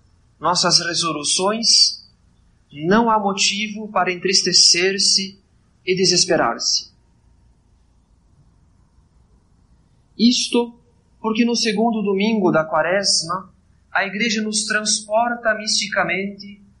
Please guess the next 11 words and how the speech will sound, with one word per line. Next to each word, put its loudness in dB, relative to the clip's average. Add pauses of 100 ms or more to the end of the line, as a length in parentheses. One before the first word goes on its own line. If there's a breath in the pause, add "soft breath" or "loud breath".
(200)
ao 0
Monte 2
Tabor 2 (720)
e 2
nos 2
faz 0
ver 0 (420)
a -2
transfiguração. 0 (4000)
De 2
fato, -2